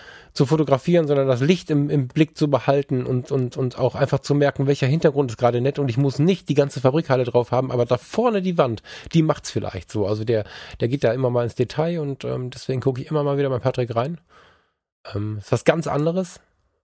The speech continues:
als alle anderen irgendwie. Patrick ist irgendwie immer, wie soll ich sagen, der steht immer so ein bisschen außen vor, finde ich, weil er halt sehr, sehr technisch ist,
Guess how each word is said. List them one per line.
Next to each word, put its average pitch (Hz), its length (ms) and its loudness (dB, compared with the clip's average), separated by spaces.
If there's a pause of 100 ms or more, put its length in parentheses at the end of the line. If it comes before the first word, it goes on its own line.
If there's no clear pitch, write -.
(200)
als 123 240 0
alle 135 340 0
anderen 147 320 0
irgendwie. 147 480 -2
Patrick 131 320 -4
ist - 220 -12 (420)
irgendwie 131 320 -2
immer, 135 380 0 (200)
wie 123 100 -4
soll 120 120 -2
ich 101 60 -8
sagen, 123 240 -2
der 107 60 -4
steht 131 200 -2
immer 120 160 0
so 120 80 -2
ein 123 60 -2
bisschen 120 160 -6
außen 120 260 -2
vor, 165 240 0
finde 170 300 -4
ich, - 160 -8
weil 120 80 0
er 107 80 0
halt 107 120 -2
sehr, 120 140 0
sehr 113 100 -2
technisch - 380 -6
ist, 156 220 -8